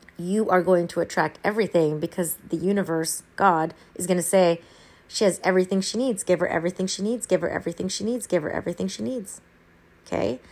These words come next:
And when we come from a place of, "Oh, I really want that," or, "I want this, and, "I want that," and these are the things I want," that core belief is, "I don't have."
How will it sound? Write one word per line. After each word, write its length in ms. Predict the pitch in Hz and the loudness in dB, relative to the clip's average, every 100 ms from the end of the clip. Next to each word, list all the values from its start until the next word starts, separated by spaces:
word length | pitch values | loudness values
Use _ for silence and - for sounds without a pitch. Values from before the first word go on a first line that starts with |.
| - - _ - | -20 -20 _ -2
And 140 | 220 | 2
when 80 | 208 | 4
we 80 | 208 | 4
come 200 | - 214 | 2 2
from 160 | 233 | 2
a 60 | 208 | 0
place 400 | 202 208 202 202 | 2 2 2 2
of, 300 | 185 185 170 | 2 2 2
"Oh, 100 | - 208 | -2 0
I 60 | |
really 280 | 220 220 214 | 2 2 2
want 380 | 190 202 226 - | 4 4 4 4
that," 280 | 170 160 - | 6 6 4
or, 100 | 185 | 4
"I 100 | 196 | 6
want 420 | 214 202 208 - | 6 4 2 4
this, 360 | 220 196 - - | 6 6 4 -6
and, 100 | 208 | 0
"I 80 | 196 | 0
want 340 | 202 220 - | 2 2 2
that," 280 | 220 208 190 | 4 6 6
and 80 | 196 | 2
these 160 | 220 202 | 2 2
are 60 | |
the 100 | 202 | 2
things 280 | 202 214 208 | 2 0 2
I 120 | 196 | 4
want," 460 | 185 202 262 196 - - - - - _ - | 4 6 6 4 0 -10 -20 -20 -20 _ -2
that 400 | 190 220 - - | 6 6 6 0
core 180 | 247 | 4
belief 360 | 220 208 208 220 | 4 4 4 2
is, 120 | 196 | 0
"I 160 | - 185 | 4 4
don't 260 | 190 165 180 | 4 0 -2
have." 480 | 214 - - - | -2 -2 -4 -12